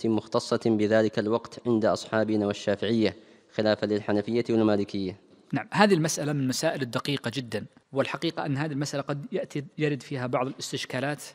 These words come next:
Speaker 2: من جهات، من جهة التصور، ومن جهة التطبيق، ومن جهة موضع المسألة في هذا الباب. هذه المسألة متعلقة بالحكم العام أو المطلق إذا ورد، ثم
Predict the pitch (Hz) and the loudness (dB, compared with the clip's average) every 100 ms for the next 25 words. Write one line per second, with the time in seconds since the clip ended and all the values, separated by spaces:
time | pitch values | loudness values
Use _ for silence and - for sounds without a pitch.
0 | _ - 135 127 101 107 - 139 143 143 | _ -2 0 0 -4 -8 -4 -2 0 0
1 | 135 - - 143 131 170 - - _ _ | 0 0 2 2 2 -2 -6 -20 _ _
2 | _ _ _ _ _ - 131 139 147 131 | _ _ _ _ _ 0 2 2 0 -2
3 | 139 131 127 131 170 - - _ _ _ | -4 -4 0 0 -2 -6 -18 _ _ _
4 | _ _ _ - 160 185 185 165 185 - | _ _ _ 0 2 4 2 -2 -4 -8
5 | - - _ _ _ _ _ 139 156 180 | -16 -20 _ _ _ _ _ -4 0 0
6 | 156 131 135 160 160 135 135 127 107 95 | -2 -2 -4 -4 -4 -4 -2 -2 -4 -8
7 | 98 - _ _ _ _ _ - 214 214 | -14 -16 _ _ _ _ _ 2 4 6
8 | 180 185 - 147 127 147 170 160 151 147 | 4 2 0 0 0 -2 0 0 -2 -2
9 | 156 160 - _ _ _ _ 151 127 147 | -2 -4 -8 _ _ _ _ -2 0 0
10 | 160 139 139 135 117 - _ - 139 135 | 2 2 2 0 0 -6 _ 2 6 6
11 | 151 - 120 - 131 131 143 110 - _ | 4 2 0 0 2 4 4 2 -6 _
12 | _ _ _ - 190 165 147 156 | _ _ _ 4 6 8 6 4